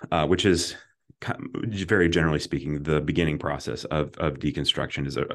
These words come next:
it usually starts with a reexamination of your faith. Um, and so going back to look at those things, one of the things that I realized, um, was that there I had subscribed to one stream of theology,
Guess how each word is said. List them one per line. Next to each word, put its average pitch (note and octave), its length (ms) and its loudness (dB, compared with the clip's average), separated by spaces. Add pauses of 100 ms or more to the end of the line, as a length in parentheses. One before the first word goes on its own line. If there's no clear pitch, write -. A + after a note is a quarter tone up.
(160)
it - 160 0
usually E2+ 300 4
starts C#2+ 260 -2
with D#2 120 2
a D2+ 40 4
reexamination C#2+ 880 0
of C2+ 120 -6
your C#2+ 80 -2
faith. - 260 -6 (640)
Um, C#2+ 640 2 (100)
and E2 440 2
so - 200 -2
going A2+ 160 4
back F2 120 2
to E2+ 100 0
look F#2 140 4
at E2+ 80 0
those D2+ 240 -4
things, C#2 260 -6
one E2+ 80 0
of E2 80 2
the D#2+ 60 -4
things E2 160 0
that D2+ 100 0
I C#2+ 120 0 (180)
realized, D#2 880 0 (560)
um, D2+ 460 2
was E2+ 640 2 (180)
that E2+ 500 -2
there G2 380 2 (400)
I G2+ 120 2
had G2+ 120 -2
subscribed F2 720 -4
to D#2 180 -2
one E2+ 520 0
stream F2 720 -4
of D2+ 180 -6
theology, C#2 720 -4